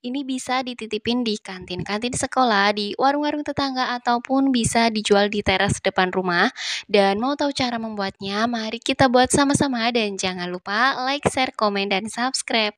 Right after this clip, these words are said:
Nah, sekarang aku akan membuat jelly orange atau jelly rasa jeruk.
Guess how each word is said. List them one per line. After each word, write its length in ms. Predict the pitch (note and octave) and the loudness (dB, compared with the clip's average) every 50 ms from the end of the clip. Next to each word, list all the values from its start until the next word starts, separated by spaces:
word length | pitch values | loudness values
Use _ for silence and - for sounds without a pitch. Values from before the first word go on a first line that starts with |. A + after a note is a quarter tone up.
| _ _ _ _ _ _ _ _ _ _ _ _ _ _ - | _ _ _ _ _ _ _ _ _ _ _ _ _ _ -2
Nah, 160 | A#3 A#3 A3+ | 0 0 0
sekarang 320 | B3 - A3+ A3 A3 A3+ | 0 0 0 2 2 2
aku 160 | A3+ A3+ A#3 | 0 2 2
akan 240 | A#3 A3+ A3+ A#3 A3 G#3+ G#3+ | 2 0 0 0 -2 -2 -2
membuat 320 | G#3+ G#3+ A3 A3 A#3 A3+ | -2 0 2 2 2 2
jelly 320 | G#3+ A3 A3 A3 G#3+ G#3+ - | 2 4 4 4 6 4 4
orange 480 | - A3 G#3 G#3+ A3 A#3+ C4 C4 - | 4 2 2 2 2 0 0 0 0
atau 480 | - A#3 A3+ A3 A3 A3 B3+ C4 C#4 C4+ | 0 0 0 0 0 2 4 4 4 4
jelly 400 | A3 - A3+ A3 G#3+ G#3+ A#3 A#3 | 4 4 4 4 4 4 4 2
rasa 240 | A3 G#3+ G#3+ - A3 | 2 2 0 -2 -2
jeruk. 400 | G#3 - G#3 F#3+ F#3+ F#3 G#3+ | -2 0 0 0 0 -2 -2